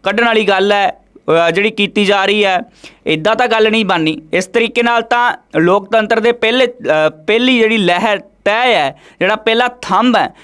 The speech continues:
ਇਹਦਾ ਮਤਲਬ ਤੁਸੀਂ ਉਹਨੂੰ ਹੀ ਖੋਖਲਾ ਕਰਨਾ ਚਾਹੁੰਦੇ ਹੋ। ਸਰਕਾਰ ਵੀ ਤੇ ਚੋਣ ਕਮਿਸ਼ਨ ਵੀ। ਅਮਲੋਹ ਵਾਲੀ ਵੀਡੀਓ ਦੇ ਉੱਤੇ ਚੋਣ ਕਮਿਸ਼ਨ ਨੇ ਹਾਲੇ ਤੱਕ ਕੋਈ ਕਾਰਵਾਈ ਅਮਲ 'ਚ ਨਹੀਂ ਲਿਆਂਦੀ ਲੱਗਦੀ।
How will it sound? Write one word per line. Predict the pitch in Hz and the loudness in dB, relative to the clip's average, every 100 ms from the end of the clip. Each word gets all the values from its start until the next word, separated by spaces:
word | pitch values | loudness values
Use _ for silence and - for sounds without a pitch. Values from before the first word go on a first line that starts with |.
| _ | _
ਇਹਦਾ | 185 240 | 0 0
ਮਤਲਬ | 240 240 | 0 0
ਤੁਸੀਂ | 214 226 | -2 0
ਉਹਨੂੰ | 247 262 | 0 0
ਹੀ | 277 | 0
ਖੋਖਲਾ | 233 208 220 214 | -2 0 -2 0
ਕਰਨਾ | 220 214 214 | 0 0 0
ਚਾਹੁੰਦੇ | 214 220 220 | 0 0 -2
ਹੋ। | 185 - _ - - - _ - | -4 -8 _ -20 -20 -20 _ -12
ਸਰਕਾਰ | - 202 185 185 190 175 202 226 | -6 -2 -4 -2 0 2 0 0
ਵੀ | 269 - - | -2 -4 -8
ਤੇ | 262 | -8
ਚੋਣ | - 226 202 | -2 0 0
ਕਮਿਸ਼ਨ | 196 202 180 165 127 | -2 -4 -2 -4 -6
ਵੀ। | - _ _ 170 | -8 _ _ 0
ਅਮਲੋਹ | 202 220 262 | 2 4 4
ਵਾਲੀ | 254 247 | 2 0
ਵੀਡੀਓ | 208 226 247 | -2 -2 0
ਦੇ | 233 226 | 2 2
ਉੱਤੇ | - 247 | 2 -2
ਚੋਣ | 262 226 202 | 0 0 0
ਕਮਿਸ਼ਨ | 202 196 190 208 | -2 -2 -2 -2
ਨੇ | 220 | -2
ਹਾਲੇ | 226 170 | 0 0
ਤੱਕ | 165 196 269 | 0 -4 -2
ਕੋਈ | 240 196 | 0 0
ਕਾਰਵਾਈ | 190 180 170 180 185 165 | 0 0 2 0 0 -2
ਅਮਲ | 175 180 | 0 -2
'ਚ | - | -2
ਨਹੀਂ | 165 208 | 0 2
ਲਿਆਂਦੀ | 226 196 156 | 2 0 0
ਲੱਗਦੀ। | 175 170 170 208 | 0 -2 -2 -6